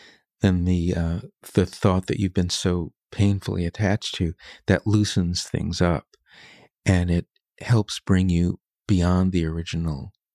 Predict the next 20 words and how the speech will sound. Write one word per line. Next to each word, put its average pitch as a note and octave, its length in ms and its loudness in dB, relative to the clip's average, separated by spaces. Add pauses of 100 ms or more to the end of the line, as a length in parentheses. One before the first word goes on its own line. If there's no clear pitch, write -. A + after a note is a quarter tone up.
(120)
belief. F#2+ 560 -2 (880)
So - 180 2
what A#2 160 4
I'm B2 140 2
saying B2 440 4
here F#2+ 280 0
in F2 140 2
answer F#2+ 340 2
to G2 120 0
your E2+ 440 -2 (640)
basic G2 400 0
question B2 540 0
is - 260 -2
that F#2+ 220 0
the, F2+ 180 -2 (920)
the A2 60 4
stories A2 840 2
that G2 220 2
you F#2+ 520 2 (220)
can F#2 460 2